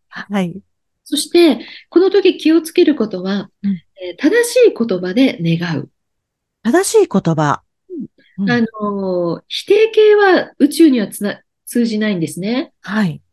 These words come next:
Speaker 2: 「こうなったら嫌だ」とか、要するに、
Speaker 1: うん。
Speaker 2: こうじゃないとかっていう否定形の願いは、その、否定形通じないってことは望んでない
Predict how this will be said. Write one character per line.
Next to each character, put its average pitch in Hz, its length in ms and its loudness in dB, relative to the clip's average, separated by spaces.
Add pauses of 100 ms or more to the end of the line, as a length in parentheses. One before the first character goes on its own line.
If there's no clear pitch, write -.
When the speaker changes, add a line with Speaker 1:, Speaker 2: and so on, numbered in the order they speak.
(140)
Speaker 2:
「こ 339 180 6
う 339 40 4
な 339 140 4
っ 349 180 -4
た 254 120 0
ら 220 120 0
嫌 202 220 0
だ」 180 140 -2
と 165 120 -6
か、 175 380 -6
要 233 160 0
す 247 140 0
る 240 240 2
に、 202 240 -8
Speaker 1:
う - 20 -20
ん。 - 60 -20
Speaker 2:
こ 294 140 0
う 320 80 8
じ 262 80 2
ゃ 233 40 4
な 247 180 2
い 262 160 2
と 185 120 -4
か 180 120 -6
っ 175 100 -10
て - 180 -4
い 180 120 0
う 180 40 0
否 - 160 -8
定 339 240 6
形 330 260 4
の 311 140 4
願 262 340 4
い 202 60 -2
は、 170 300 -6 (720)
そ - 180 -6
の、 196 300 -6
否 - 120 -10
定 370 160 4
形 370 160 2
通 339 160 4
じ 320 120 0
な 349 80 2
い 349 40 2
っ - 40 -2
て 269 80 -4
こ 208 100 -4
と 180 100 -2
は 180 100 0
望 220 380 2
ん - 40 2
で 349 100 4
な 339 160 4
い 180 220 -2